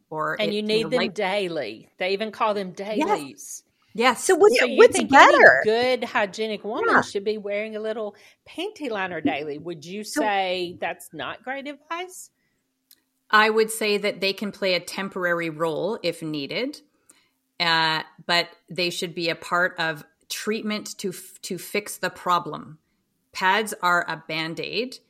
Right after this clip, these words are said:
Speaker 1: and they can contribute to an exacerbation of dryness.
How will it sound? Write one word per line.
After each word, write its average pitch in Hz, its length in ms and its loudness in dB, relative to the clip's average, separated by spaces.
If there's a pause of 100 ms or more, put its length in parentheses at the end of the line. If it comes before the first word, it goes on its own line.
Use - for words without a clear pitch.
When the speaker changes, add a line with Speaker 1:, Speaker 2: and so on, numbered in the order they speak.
(180)
Speaker 1:
and 165 200 -4
they 175 140 -2
can 185 440 -4
contribute 165 560 -8
to 160 100 -10
an 160 100 -8
exacerbation 156 720 -10
of 151 100 -10
dryness. 190 480 -4